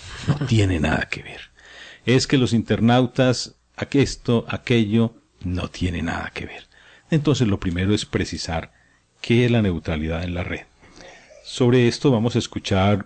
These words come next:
un clip de un video, un video que se encuentra, que me encontré en redneutral punto org,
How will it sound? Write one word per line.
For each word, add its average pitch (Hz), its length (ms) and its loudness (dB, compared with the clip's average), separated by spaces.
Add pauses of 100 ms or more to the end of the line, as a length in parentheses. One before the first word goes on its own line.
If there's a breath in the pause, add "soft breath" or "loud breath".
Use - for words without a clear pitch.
un 113 140 2
clip 110 400 2 (500)
de 92 200 0
un 92 200 2
video, 117 480 2 (440)
un 90 100 -4
video 104 460 2
que 87 300 -2
se - 140 -6
encuentra, 87 540 -4
que - 80 -6
me 85 100 -2
encontré 95 440 -2
en 98 100 0
redneutral 98 760 0
punto 110 540 -2
org, 131 380 0